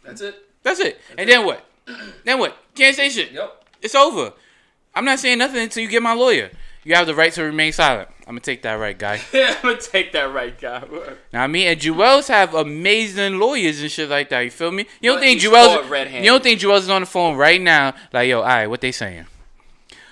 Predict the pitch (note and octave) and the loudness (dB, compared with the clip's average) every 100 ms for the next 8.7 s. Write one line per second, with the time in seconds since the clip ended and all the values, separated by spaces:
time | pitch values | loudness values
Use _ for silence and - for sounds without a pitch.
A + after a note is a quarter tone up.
0 | - F3+ C4+ - F#3 C4 C#4+ F#3+ D3+ C#3 | -4 0 2 2 2 0 2 2 -2 0
1 | G#3 D4 - A3 G#3+ F3 - D#3+ D#3+ D#3+ | 2 2 2 -2 0 -4 -2 -2 -2 -4
2 | C3 B2+ G2+ D#2+ _ _ F#3+ B3 G3+ A3 | -4 -4 -8 -10 _ _ -14 -10 0 2
3 | C4+ B3+ B3+ B3+ G#3+ G3+ - G3+ - F3+ | 4 8 8 8 4 0 2 0 2 0
4 | E3+ D#3+ E3 C3+ A2 E2 D#3+ A#3 A#3 F3 | 2 0 0 -2 -4 -6 -12 -12 -14 -14
5 | G3 G3+ F#3 F3 C3 F#2+ _ _ - C#3+ | -16 -18 -20 -20 -20 -20 _ _ -18 -16
6 | - _ D3+ A3 A3+ E3 E3+ F#3 F#3+ E3+ | -16 _ -12 -8 -8 -8 -10 -10 -10 -10
7 | F#3 F3+ D3+ E3+ G#3+ G#3+ E3+ G3+ A3+ G3 | -12 -12 -16 -12 -12 -10 -10 -10 -12 -14
8 | F3 F3 - G#3 D3 A#2 G#2+ | -14 -18 -18 -16 -14 -14 -18